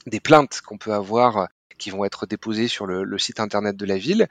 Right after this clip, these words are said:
où déjà on en a beaucoup moins depuis qu'on a lancé le, le, le grand travail de rénovation. Donc, ce qui veut bien dire que cette rénovation, elle fonctionne. Et on a eu un changement, euh, très fort qui était que, euh, il y a quinze ans, vous n'aviez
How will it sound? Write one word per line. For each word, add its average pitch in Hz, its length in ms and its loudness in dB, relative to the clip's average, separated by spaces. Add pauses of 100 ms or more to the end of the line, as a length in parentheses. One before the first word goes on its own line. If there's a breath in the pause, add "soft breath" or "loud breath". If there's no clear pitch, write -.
où 131 100 -12
déjà 139 340 6
on 123 140 2
en 117 140 2
a 104 100 4
beaucoup 147 520 0
moins 156 380 2 (100)
depuis 107 200 -10
qu'on 110 200 -6
a 104 60 2
lancé 123 480 2
le, 110 240 -2
le, 110 200 -2
le 107 120 -6
grand 107 200 -2
travail 117 320 2
de 107 80 0
rénovation. 98 580 -2 (140)
Donc, - 140 -10
ce - 80 -2
qui - 140 -12
veut 107 100 -4
bien 110 220 0
dire 120 200 0
que 110 100 -12
cette 104 180 -6
rénovation, 107 480 -4
elle 101 80 -8
fonctionne. 175 500 -4 (160)
Et 170 440 8
on 123 200 -2
a 110 80 0
eu 143 200 0
un 110 300 0
changement, 135 760 0
euh, 98 300 -4
très - 180 -4
fort - 280 2
qui 127 120 -6
était - 160 -6
que, 120 120 -6
euh, 110 640 -4 (100)
il 127 100 -10
y 107 60 -2
a 104 40 0
quinze 123 320 2
ans, 156 100 6
vous 139 140 -2
n'aviez 110 440 0